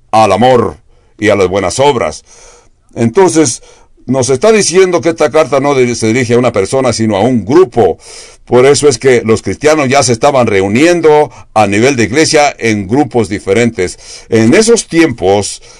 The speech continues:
era algo severo.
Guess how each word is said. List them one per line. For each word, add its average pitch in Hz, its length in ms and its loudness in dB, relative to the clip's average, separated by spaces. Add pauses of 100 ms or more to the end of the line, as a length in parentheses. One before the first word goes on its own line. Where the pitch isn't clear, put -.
(480)
era 160 720 2
algo 131 380 0
severo. 82 800 -2